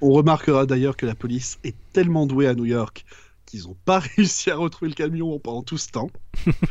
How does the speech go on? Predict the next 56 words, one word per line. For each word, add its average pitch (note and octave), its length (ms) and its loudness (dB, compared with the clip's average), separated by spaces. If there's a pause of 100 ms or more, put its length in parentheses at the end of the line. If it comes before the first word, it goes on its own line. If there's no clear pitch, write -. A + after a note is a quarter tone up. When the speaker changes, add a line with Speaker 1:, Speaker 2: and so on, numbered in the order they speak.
(240)
Speaker 1:
Bon, D3 100 2
il D3+ 40 4
y D#3 60 4
avait E3+ 140 4
de E3 60 -4
la F3+ 100 0
neige G3 260 -2
qui - 80 -12
l'a D#3 100 -6
recouvert, D#3+ 460 -6
d'accord, C3+ 160 -2
Speaker 2:
Ouais. B2 180 4
Speaker 1:
mais D3+ 160 -4
quand D#3 160 -6
même, F3 300 -6 (300)
Speaker 2:
Il B2+ 40 -2
y - 20 6
a, B2 120 8
Speaker 1:
c'est D3+ 100 0
fort. C#3 400 -6
Speaker 2:
il C3 80 0
y - 20 6
a, C3 40 4
Speaker 1:
Tu - 120 -2
Speaker 2:
il - 20 0
y B2+ 40 0
a A#2+ 40 2
Speaker 1:
peux, - 100 -12
Speaker 2:
co- D3+ 60 4
Speaker 1:
tu F3+ 100 0
peux B3+ 120 2
garer, A#3 400 2 (240)
tu - 100 -6
peux A3 100 -10
garer G#3 260 -2
un D#3+ 160 -4
gros D3+ 280 -4
camion A#3 420 -2 (420)
dans F#3+ 140 2
une C4 200 2
allée F3 300 -2 (400)
la F3 160 0
veille A#3+ 160 0
de G#3 100 -4
Noël E3 360 -4 (140)
sans - 260 -8
que F3 100 -2
personne E3+ 320 -4
s'en E3 120 -8
rende E3+ 140 -8
compte. - 240 -16 (800)
Speaker 2:
Bah, G#2+ 300 -4
f-, - 260 0
ouais, G#2 240 -4
écoute, - 400 -8
euh, - 60 -8